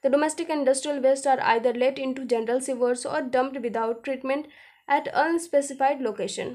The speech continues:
तो जो डोमेस्टिक and इंडस्ट्रियल वेस्टेज होता है, वो भी इधर से उधर ऐसे ही फेंक दिए जाते हैं, उनका भी कोई प्लानिंग नहीं होता है। Huge concrete structure erected to accommodate the population and economic play a very conductive role to create heat islands।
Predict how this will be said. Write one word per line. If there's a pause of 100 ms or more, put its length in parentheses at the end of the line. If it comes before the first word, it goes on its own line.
(1000)
तो
जो
डोमेस्टिक
and
इंडस्ट्रियल
वेस्टेज
होता
है,
वो
भी
इधर
से
उधर
ऐसे
ही
फेंक
दिए
जाते
हैं, (300)
उनका
भी
कोई
प्लानिंग
नहीं
होता
है। (440)
Huge
concrete
structure (240)
erected (120)
to
accommodate
the
population
and
economic (140)
play (420)
a
very
conductive
role
to
create (180)
heat (240)
islands।